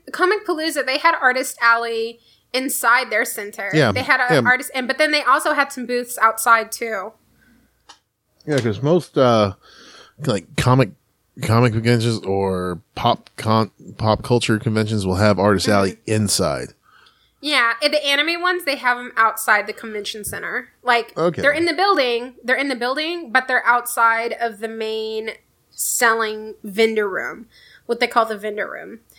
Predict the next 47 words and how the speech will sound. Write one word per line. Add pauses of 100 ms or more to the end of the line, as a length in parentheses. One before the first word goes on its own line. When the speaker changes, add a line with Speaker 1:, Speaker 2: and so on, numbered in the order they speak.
(240)
Speaker 1:
And
it's
just,
like, (280)
there's
the
upstairs
and
downstairs,
and
it's
in
the
walkways
where
you
don't
have
to
pay
to
go
in
there.
Speaker 2:
Okay. (960)
I,
Speaker 1:
Yeah. (140)
Speaker 2:
I
can
understand
why
the
B
O
was
bad.
What
was
really
bad
was (240)
whenever
I
was
at (120)
San
Japan.